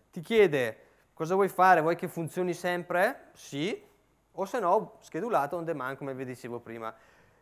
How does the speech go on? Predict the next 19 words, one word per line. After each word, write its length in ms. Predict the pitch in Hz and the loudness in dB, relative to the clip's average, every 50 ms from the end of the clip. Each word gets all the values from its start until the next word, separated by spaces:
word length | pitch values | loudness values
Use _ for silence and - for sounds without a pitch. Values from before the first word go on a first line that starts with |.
| _ - | _ -6
Noi 240 | 135 156 202 240 | -2 0 2 2
vogliamo 340 | 233 180 170 147 156 175 185 | 2 2 2 2 2 2 0
che 140 | - - 123 | -2 -4 -8
con-, 120 | - 139 | -8 -10
funzioni 400 | 123 - - 131 117 - 131 127 | -10 -8 -10 -12 -10 -8 -8 -8
sempre, 420 | 113 - 160 147 120 101 - 104 98 | -6 -4 -2 -2 -4 -4 -10 -14 -10
va 120 | 101 113 | -8 -8
bene? 300 | 120 120 120 123 127 143 | -6 -6 -6 -6 -6 -6
Perché 200 | 143 131 123 - | -8 -8 -10 -10
abbiamo 200 | 123 117 131 127 | -8 -8 -8 -6
detto 220 | 117 117 113 - 135 | -6 -8 -6 -6 -8
aspettiamo 500 | 131 - 160 143 - - 123 123 135 135 | -8 -8 -10 -10 -8 -6 -6 -6 -6 -6
che 240 | - 131 123 123 | -6 -8 -8 -8
qua-, 200 | - - 127 - - - - - - | -8 -8 -10 -10 -10 -16 -20 -20 -16
venga 260 | - 117 127 135 120 | -12 -10 -10 -8 -8
inserito 400 | 123 120 - 123 117 117 117 117 | -10 -12 -12 -12 -12 -12 -12 -14
qualcosa 400 | - 120 113 107 - 110 104 101 | -16 -16 -16 -14 -14 -14 -14 -14
nel 140 | 110 110 110 | -14 -14 -14
blob. 480 | 101 98 101 98 101 90 98 104 104 | -12 -10 -8 -8 -8 -8 -10 -12 -12